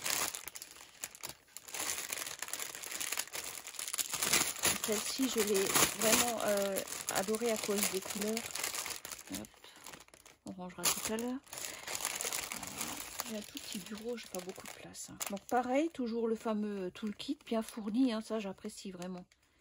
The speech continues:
Donc l'autre était avec le pompon rose, là j'ai le pompon vert.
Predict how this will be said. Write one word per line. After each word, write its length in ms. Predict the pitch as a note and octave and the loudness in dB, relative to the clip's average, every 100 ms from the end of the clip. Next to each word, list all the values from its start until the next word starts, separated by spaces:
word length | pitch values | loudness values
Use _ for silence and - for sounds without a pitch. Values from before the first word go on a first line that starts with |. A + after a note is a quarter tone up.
| _ _ _ _ | _ _ _ _
Donc 120 | - | -4
l'autre 280 | G3+ G#3 - | 0 0 0
était 260 | F#3+ - F#3+ | -6 -4 -4
avec 240 | F#3 - | -4 -6
le 60 | G3 | -8
pompon 420 | - F3+ - F3 | -8 -10 -8 -10
rose, 280 | F#3+ G#3+ G#3+ | -8 -8 -6
là 240 | G#3 F3+ - | -8 -10 -12
j'ai 160 | - | -12
le 120 | F#3+ | -12
pompon 360 | F#3 F#3 F3+ - - | -12 -14 -16 -18 -16
vert. 160 | - | -16